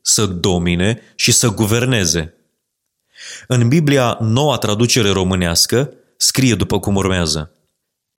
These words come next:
„Căci noi nu luptăm împotriva cărnii și a sângelui, ci împotriva conducerilor, împotriva autorităților, împotriva puterilor acestui veac întunecat,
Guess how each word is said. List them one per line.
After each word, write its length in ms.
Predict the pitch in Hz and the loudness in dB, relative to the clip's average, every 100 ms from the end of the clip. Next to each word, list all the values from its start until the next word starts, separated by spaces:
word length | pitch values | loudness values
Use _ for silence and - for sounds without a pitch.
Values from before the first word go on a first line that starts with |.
| _ _ _ | _ _ _
„Căci 260 | - 110 123 | -4 0 2
noi 160 | 117 | 2
nu 160 | 123 156 | 4 4
luptăm 500 | 120 - 110 104 104 | 2 0 0 0 0
împotriva 680 | 113 101 101 95 95 90 87 | 0 0 -2 -2 -2 -2 -4
cărnii 500 | - 98 92 87 98 | -2 -2 0 0 0
și 180 | - 104 | 0 0
a 80 | |
sângelui, 680 | 98 - 113 95 92 87 80 - _ _ _ _ _ | 0 2 2 2 0 0 -4 -10 _ _ _ _ _
ci 180 | - - | -2 0
împotriva 600 | 131 113 104 101 131 120 110 | 0 0 0 0 -2 -2 -4
conducerilor, 1080 | - 110 110 135 - 98 90 87 87 90 - _ _ _ - | -2 0 2 0 0 0 -2 -2 -4 -6 -10 _ _ _ -4
împotriva 600 | 120 113 107 110 120 113 | 0 2 0 0 0 0
autorităților, 1400 | - 120 110 110 113 107 104 123 117 107 92 87 87 _ _ _ _ | -2 0 2 2 0 0 0 0 0 0 0 -2 -4 _ _ _ _
împotriva 640 | 117 117 113 110 139 135 123 | 0 2 2 0 0 -2 -4
puterilor 840 | 131 110 - 139 143 147 147 151 | -2 -4 0 0 2 0 0 -2
acestui 540 | - 104 - 113 - 98 | -4 -2 -2 -2 -2 -2
veac 300 | 92 101 101 | -2 -2 -2
întunecat, 760 | 101 98 101 98 110 90 - | -4 -2 -2 -2 -2 -4 -8